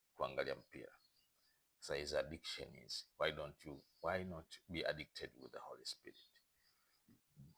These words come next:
Kwa hiyo badala ya kurefresh kwa kuangalia mpira, kuangalia muziki,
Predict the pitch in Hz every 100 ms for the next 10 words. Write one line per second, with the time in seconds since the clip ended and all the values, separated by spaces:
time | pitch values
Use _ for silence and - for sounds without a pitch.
0 | _ - - _ _ _ - 76 69 69
1 | 95 110 101 - 90 85 - 107 95 -
2 | - - 76 76 78 82 76 - _ _
3 | _ _ _ _ _ _ _ _ - 80
4 | - 95 73 - - - 78 76 73 73
5 | 80 -